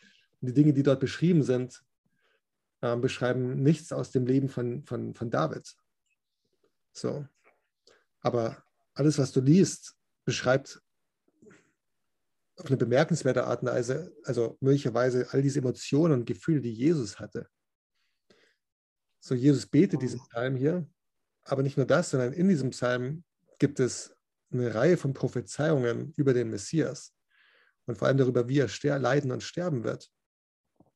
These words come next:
Speaker 1: Unter anderem die Aussage, "Sie haben meine Hände und Füße durchgraben" oder "Sie werfen das Los um mein Gewand". All diese Dinge, die wir gerade gesehen haben. Also, äh,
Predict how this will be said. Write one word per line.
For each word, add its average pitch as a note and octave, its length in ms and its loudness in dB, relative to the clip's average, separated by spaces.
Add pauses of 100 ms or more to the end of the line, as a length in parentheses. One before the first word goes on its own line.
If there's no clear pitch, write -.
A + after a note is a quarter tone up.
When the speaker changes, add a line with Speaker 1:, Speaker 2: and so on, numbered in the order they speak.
(680)
Speaker 1:
Unter A#2 220 -2
anderem B2+ 400 2
die C3+ 100 -2
Aussage, C3 720 0
"Sie - 160 -2
haben A#2+ 80 0
meine A#2+ 160 0
Hände C3 260 0
und B2 120 -2
Füße C#3 320 -4
durchgraben" A#2 800 -4 (680)
oder B2+ 180 2
"Sie A#2+ 140 -2
werfen C3 260 2
das B2 180 0
Los C#3 320 4
um C#3 60 4
mein C3 220 2
Gewand". B2+ 440 0
All C#3+ 100 -2
diese C3+ 200 0
Dinge, C#3+ 200 0
die C3+ 80 0
wir C3+ 100 2
gerade C3 260 -2
gesehen B2 360 -2
haben. A#2+ 340 -6 (920)
Also, B2 340 -8 (440)
äh, D3+ 300 -10